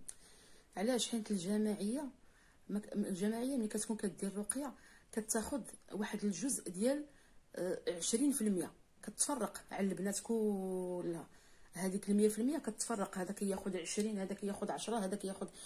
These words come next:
نسبه ثلاثين. اما ملي كدير، آه، الفرديه بوحدك وكتعزل بوحدك، كتاخذ نسبه ديال خ-، ديال مئة في المئة. اه، مئة في المئة، يعني كترقى مئة في المئة.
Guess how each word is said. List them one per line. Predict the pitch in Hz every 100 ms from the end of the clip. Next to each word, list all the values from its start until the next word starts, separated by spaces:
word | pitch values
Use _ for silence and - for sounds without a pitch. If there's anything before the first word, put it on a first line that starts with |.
| - -
نسبه | 196 208 202
ثلاثين. | 202 - 208 208 - 254 - - - - - -
اما | 240 262 247
ملي | 247 240
كدير، | 226 233 214 - 190 - - - -
آه، | - 185 -
الفرديه | 185 208 185 170 208 185 - 175 -
بوحدك | 208 - 196
وكتعزل | - 196 - 180 185
بوحدك، | 165 214 262 - - - -
كتاخذ | 196 196 208 160
نسبه | 208 208 208 185
ديال | 202
خ-، | 214 185 196
ديال | 208 202 214
مئة | - 214
في | 214
المئة. | 196 185 - - - - - - - -
اه، | 196 175
مئة | 220 -
في | 214 208
المئة، | 190 185 180
يعني | 180 196
كترقى | 196 202 214 202 - 202
مئة | 196 269 - 254
في | 208
المئة. | 185 175 -